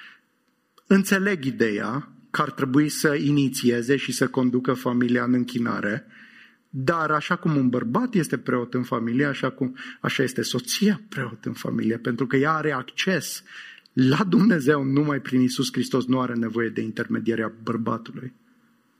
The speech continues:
Noi toți suntem preoți. Wow!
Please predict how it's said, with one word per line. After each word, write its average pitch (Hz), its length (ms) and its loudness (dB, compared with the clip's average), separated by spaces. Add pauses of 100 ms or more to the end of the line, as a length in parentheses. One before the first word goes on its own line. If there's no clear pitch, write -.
(760)
Noi - 300 4
toți - 300 -4
suntem 185 320 6
preoți. 226 640 -4 (1700)
Wow! 165 540 2